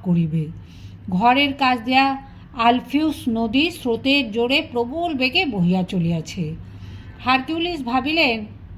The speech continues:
"এই তো চমৎকার উপায় হাতের কাছেই রহিয়াছে।" তিনি তখন একাই গাছ পাথরের বাঁধ বাঁধিয়া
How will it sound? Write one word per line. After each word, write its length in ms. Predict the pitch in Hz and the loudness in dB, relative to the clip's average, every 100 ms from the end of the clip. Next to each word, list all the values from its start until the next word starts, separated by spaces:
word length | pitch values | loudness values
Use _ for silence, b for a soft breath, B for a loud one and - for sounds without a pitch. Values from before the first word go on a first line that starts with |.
| - | -6
"এই 160 | - 381 466 | 0 0 0
তো 100 | 349 | -2
চমৎকার 560 | 320 262 262 - 277 | 2 2 2 2 2
উপায় 240 | 240 254 247 | 2 0 0
হাতের 320 | 220 220 233 | 0 -2 -2
কাছেই 340 | 254 254 359 440 | 0 0 0 -2
রহিয়াছে।" 640 | 226 190 175 - 185 151 165 B B B B B | 0 2 2 0 -4 -4 -6 B B B B B
তিনি 220 | 277 320 | 4 4
তখন 540 | 339 370 381 339 269 330 - - - - - | 4 2 2 2 2 0 -4 -14 -14 -16 -4
একাই 400 | 277 254 277 294 | 0 2 4 2
গাছ 520 | 240 233 233 262 - - - - | 4 2 4 2 -4 -14 -10 2
পাথরের 480 | 247 247 262 262 240 | 2 4 2 2 2
বাঁধ 420 | 202 214 240 226 | 0 0 0 0
বাঁধিয়া 540 | 208 214 208 247 302 | -2 -2 0 2 2